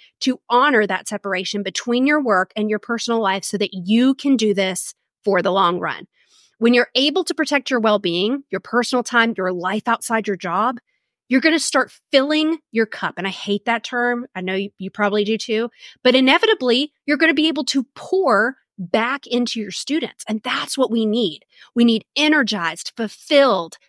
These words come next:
healthy teachers, not ones who are just obsessed with it and have lost their passion, right?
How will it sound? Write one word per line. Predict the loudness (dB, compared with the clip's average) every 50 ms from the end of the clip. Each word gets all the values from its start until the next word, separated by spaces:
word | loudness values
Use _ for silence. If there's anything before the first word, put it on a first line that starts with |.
| _ _
healthy | -12 -10 -2 2 4 4 2 2 -2 -6 -6
teachers, | -4 -2 -4 -4 -4 -4 -8 -12 -12 -12 -14 -14 -14 -16 _ _ _ _ -2
not | 2 4 4 4 2 0
ones | 0 0 2 2 2 0 0 -2
who | -2 -2
are | -2 0
just | -2 -4 -4 -6 -10 -10 -6 -4
obsessed | -4 -4 -4 -6 -8 -12 -14 -14 -12 -6 -4 -2 -2 -2 -4 -6 -6 -4
with | -2 -2 -2
it | -2 -4 -4 -8 -12 -20 -20 -20 -14 _ 0
and | 0 2 2 2 0 -2 -4 -6 -10 _ _ _ _ _ _ _ _ -6
have | -4 -2 -2
lost | 0 2 2 2 2 2 -2
their | -4 -6 -4
passion, | -4 -4 -6 -4 -4 -8 -10 -12 -14 -20 _ _ _ -4
right? | -2 -2 -2 -4